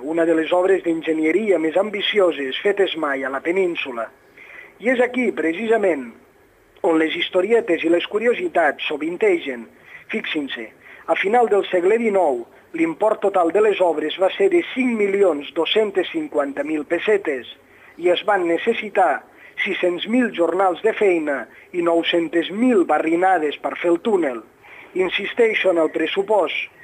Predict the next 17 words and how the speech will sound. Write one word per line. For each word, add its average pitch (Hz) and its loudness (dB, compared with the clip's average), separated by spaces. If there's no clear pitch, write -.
A 160 0
final 196 2
del 180 4
mil 196 2
vuit-cents 165 0
noranta, 180 2
fer 196 4
un 190 0
túnel 185 0
de 156 -2
quatre 180 0
quilòmetres 156 -2
de 208 4
llarg 151 0
costava 160 0
cinc 226 -4
milions 196 0